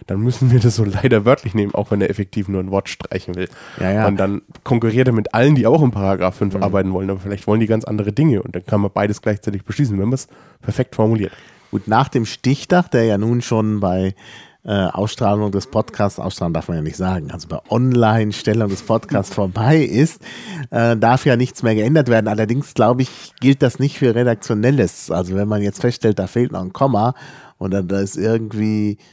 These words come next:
Speaker 2: äh, ein Grammatikfehler, dann kann man das, glaube ich, immer noch ändern.
Speaker 1: Ja, das ist sehr schwierig. Da gibt's Leute, die sagen, das geht ohne Probleme, da gibt's Leute, die sagen, „Lass die Finger von.“ Ähm, ich sag, „Lass die Finger davon.“
Speaker 2: Zweifel,
Speaker 1: Also, es
Speaker 2: ja.
Speaker 1: gibt immer nur Ärger.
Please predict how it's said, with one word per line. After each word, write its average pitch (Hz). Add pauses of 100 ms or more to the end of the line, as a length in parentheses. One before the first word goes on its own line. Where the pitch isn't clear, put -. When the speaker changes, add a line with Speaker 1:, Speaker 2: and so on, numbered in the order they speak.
(260)
Speaker 2:
äh, 101
ein 101
Grammatikfehler, 101
dann 101
kann 110
man 107
das, 101
glaube 95
ich, -
immer 117
noch 80
ändern. 85
Speaker 1:
Ja, 139
das 113
ist 113
sehr 113
schwierig. 104
Da 110
gibt's -
Leute, 113
die 107
sagen, 107
das 104
geht -
ohne 107
Probleme, 107
da 110
gibt's 104
Leute, 110
die 101
sagen, 104 (460)
„Lass -
die -
Finger 107
von.“ 87 (260)
Ähm, 98
ich 107
sag, 104
„Lass 98
die 107
Finger 117
davon.“ 90 (460)
Speaker 2:
Zweifel, 104
Speaker 1:
Also, 127
es 113
Speaker 2:
ja. 110
Speaker 1:
gibt 90
immer 135
nur 123
Ärger. 98